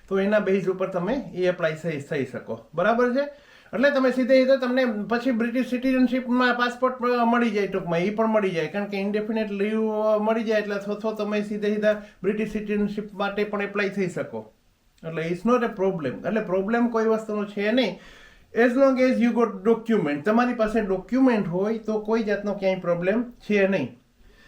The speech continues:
એટલે આ, આ વસ્તુ, મેઇન વસ્તુ આ છે કે આ બધા જે છે ને બ્રિ-, બી આર સી કાર્ડ, બી આર સી કાર્ડ, અ,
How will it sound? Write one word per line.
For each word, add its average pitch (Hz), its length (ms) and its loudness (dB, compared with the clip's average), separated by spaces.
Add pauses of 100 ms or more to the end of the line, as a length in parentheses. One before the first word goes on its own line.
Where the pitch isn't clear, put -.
(180)
એટલે 208 260 0
આ, 208 600 0
આ 247 80 2
વસ્તુ, 240 540 -2
મેઇન 240 260 4
વસ્તુ 240 260 0
આ 233 180 6
છે 220 180 -2
કે 208 120 -4
આ 208 140 2
બધા 220 240 0
જે 233 200 0
છે 247 200 0
ને 233 100 2
બ્રિ-, 208 280 0
બી 202 200 0
આર 247 140 2
સી 240 160 -4
કાર્ડ, 220 300 2
બી 202 180 -2
આર 220 100 4
સી 220 200 -8
કાર્ડ, 220 300 0
અ, 214 380 4